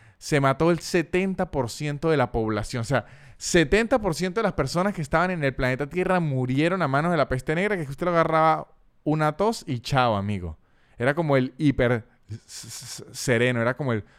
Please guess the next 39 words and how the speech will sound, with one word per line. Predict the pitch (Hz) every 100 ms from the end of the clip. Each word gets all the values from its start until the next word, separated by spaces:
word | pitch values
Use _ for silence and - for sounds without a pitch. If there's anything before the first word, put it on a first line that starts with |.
| _
super | - 143 135 131
sereno | 139 131 151 190
que |
agarraba | 170 127 131
a | 165
la | 135
gente | 147 151 185
y | 180
l-, | 131 123 104
la | - 120 113
mataba, | 107 104 131 117 95 - _ -
que | 120
al |
final | 110 120 120
se | 143
terminó | 131 110 113 -
que, | - 139 -
que | 143
venía | 123 117
de | 139
las | 127
ratas, | 131 143 175
pero | 160 131 - - -
mató | 135 131 165
al | 180
setenta | 190 190 185 170
por | 156
ciento | 143 143 165 160
de | - 131
la | 175
población, | 156 165 160 - 165
que | 110
es |
una, | 107 -
eso | 101 98
sí | - 202
es |
una | 185 131
locura. | 123 113 110 127